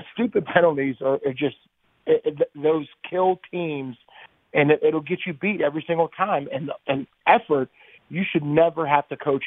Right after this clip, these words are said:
effort, especially when you're playing at the highest level. Like, it, it, you know, like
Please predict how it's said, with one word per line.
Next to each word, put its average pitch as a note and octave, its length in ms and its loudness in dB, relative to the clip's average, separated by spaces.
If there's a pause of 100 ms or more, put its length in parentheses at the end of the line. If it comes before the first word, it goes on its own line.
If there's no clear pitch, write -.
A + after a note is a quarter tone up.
effort, B2 340 0
especially E3 420 2
when C3+ 160 -4
you're C3+ 100 0
playing C#3+ 240 0
at B2+ 100 -4
the C3 100 -4
highest C#3 500 4
level. C3 380 4 (400)
Like, - 280 4
it, D#3 200 8
it, D#3 180 4
you D#3 120 0
know, C#3+ 220 4
like D3 200 -6